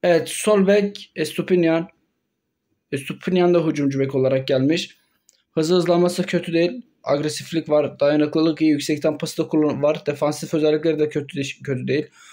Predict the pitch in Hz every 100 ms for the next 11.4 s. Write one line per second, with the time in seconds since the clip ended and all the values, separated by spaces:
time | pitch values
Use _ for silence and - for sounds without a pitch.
0 | - _ - 127 160 165 - 165 156 160
1 | 170 165 139 139 175 196 _ _ _ _
2 | _ 156 175 175 190 185 180 185 196 185
3 | 190 180 175 180 190 190 175 175 170 165
4 | 160 170 156 151 147 165 165 202 233 _
5 | _ _ _ _ 151 175 208 202 202 190
6 | 180 180 185 196 165 143 156 165 151 156
7 | 165 160 165 156 156 165 160 160 156 160
8 | 156 147 151 147 131 131 165 - _ -
9 | _ - 175 190 190 180 160 156 185 175
10 | 156 160 147 143 151 139 143 156 151 131
11 | 131 - 127